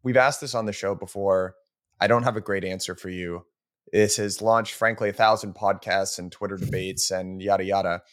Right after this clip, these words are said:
Speaker 1: What does it mean that the Federal Reserve's balance sheet keeps going up?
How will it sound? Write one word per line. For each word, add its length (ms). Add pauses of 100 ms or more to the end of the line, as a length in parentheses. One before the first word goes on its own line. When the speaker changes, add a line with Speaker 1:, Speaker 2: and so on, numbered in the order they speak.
(340)
Speaker 1:
What 240
does 180
it 120
mean 240
that 160
the 80
Federal 360
Reserve's 420
balance 360
sheet 300
keeps 240
going 280
up? 220